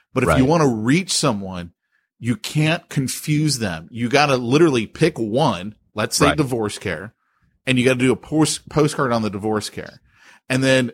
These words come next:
Speaker 1: the next time you send out a postcard, then it's, you know, financial peace, but you're not gonna use financial peace as the headline. Like, you need to
Speaker 2: <laughs> Right.
Speaker 1: enter that
Speaker 2: Right.
Speaker 1: conversation that's going on in their mind,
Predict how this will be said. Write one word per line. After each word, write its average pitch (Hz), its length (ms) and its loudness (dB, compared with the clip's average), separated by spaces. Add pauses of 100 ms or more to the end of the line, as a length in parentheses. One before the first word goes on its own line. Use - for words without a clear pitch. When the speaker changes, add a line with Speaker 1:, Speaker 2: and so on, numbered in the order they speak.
(160)
Speaker 1:
the 123 140 2
next 139 280 0
time 165 180 2
you 143 80 2
send 147 220 -2
out 131 120 2
a 110 40 -12
postcard, 117 580 -2 (320)
then 139 220 4
it's, - 340 0
you 127 160 -2
know, 113 200 0
financial 123 500 0
peace, 113 320 -2
but 117 180 -6
you're 120 100 -2
not 147 180 0
gonna 165 160 -2
use 131 260 0
financial 117 400 -4
peace 110 320 -4
as 92 120 -6
the 92 100 -2
headline. 92 440 -6
Like, 95 220 -10 (440)
you 135 200 0
need 151 220 0
to - 100 -2
Speaker 2:
<laughs> - 40 -6
Right. 170 200 6
Speaker 1:
enter 147 160 2
that 127 100 2
Speaker 2:
Right. 120 140 -4
Speaker 1:
conversation 120 760 0
that's 101 200 -10
going 110 240 -4
on 98 180 -6
in 92 80 -10
their 85 100 -14
mind, 107 380 -6